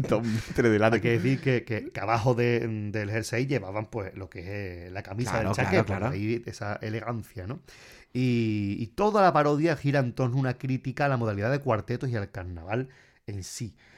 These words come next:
Speaker 2: Podemos entroncarla casi con la parodia aquella tan crítica de Ser o no ser al carnaval, que también daba pa-, pasando.
Speaker 1: Ujú,
Speaker 2: Esta
Speaker 1: ujú.
Speaker 2: quizá es un poquito más light.
Speaker 1: Esta más suave, sí.
Speaker 2: <laughs> Pero también ahí hay un trasfondo curioso, sobre
Speaker 1: Sobre
Speaker 2: todo a la modalidad de cuarteto.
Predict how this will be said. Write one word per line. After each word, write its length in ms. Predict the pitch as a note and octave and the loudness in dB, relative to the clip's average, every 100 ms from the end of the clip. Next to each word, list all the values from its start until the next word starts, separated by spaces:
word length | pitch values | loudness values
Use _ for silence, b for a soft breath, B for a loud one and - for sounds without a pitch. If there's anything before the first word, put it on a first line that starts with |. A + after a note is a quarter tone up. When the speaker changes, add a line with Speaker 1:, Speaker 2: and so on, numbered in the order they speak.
| b b | b b
Speaker 2:
Podemos 280 | G#2+ G#2+ D#3 | -4 0 2
entroncarla 440 | C#3+ C#3 A#2 C#3 C3+ | 2 0 0 2 4
casi 220 | C3+ C#3+ | 2 0
con 120 | C#3+ | 0
la 80 | B2 | 2
parodia 360 | A2+ A2 A2 B2+ | 2 0 0 -2
aquella 240 | B2 B2 | 0 -2
tan 220 | A2+ B2+ A#2 | 0 -2 -2
crítica 580 | - A#2 B2 G#2 A#2+ | -4 -4 -4 -2 -2
de 200 | A2+ A2 G2 | 0 -2 -2
Ser 160 | A2+ | -4
o 40 | A#2 | -2
no 100 | A2 | -4
ser 240 | A#2 A2+ | -2 -2
al 120 | G#2+ - | -2 -6
carnaval, 400 | F#2+ G2 A2 G#2+ | -8 -4 -4 -4
que 100 | G#2+ | -6
también 240 | G#2 G#2 | -6 -4
daba 160 | G2+ G#2 | -4 -2
pa-, 80 | A2+ | 2
pasando. 340 | A2 G2+ G#2 | 2 2 2
Speaker 1:
Ujú, 80 | G#2 | 0
Speaker 2:
Esta 160 | G2 | 2
Speaker 1:
ujú. 80 | G2+ | 2
Speaker 2:
quizá 280 | A#2+ C#3+ D3+ B B B - | 2 0 -2 B B B -6
es 80 | B2+ | -2
un 40 | |
poquito 200 | C3+ C3 | -2 2
más 160 | B2+ G2+ | 0 0
light. 260 | F#2+ D#2+ - B | -4 -8 -14 B
Speaker 1:
Esta 200 | B D3 | B 2
más 140 | B2+ F#2+ | 2 2
suave, 320 | G2+ F#2 F2 | 0 -4 -2
sí. 220 | - G2 E2+ D#3 | -2 -2 -2 -4
Speaker 2:
<laughs> 160 | C3 | 0
Pero 180 | C#3 B2 | 2 2
también 220 | B2+ E3 | 2 4
ahí 160 | E3 D#3 | 6 6
hay 100 | C#3+ | 6
un 220 | C#3 C3 | 4 4
trasfondo 880 | C3 B2+ - A#2+ A#2 A2+ A2 A2 G#2 | 2 0 0 0 2 2 2 2 -2
curioso, 300 | A2 A2 A#2 | -4 -2 -2
sobre 200 | A#2+ B2 | -2 0
Speaker 1:
Sobre 120 | A2+ E3+ | 4 4
Speaker 2:
todo 80 | E3+ | 6
a 60 | |
la 80 | C#3+ | 6
modalidad 300 | C3+ A#2 D#3+ | 4 2 0
de 60 | F3+ | 0
cuarteto. 480 | A2 - F#2 - | -2 -4 -10 -12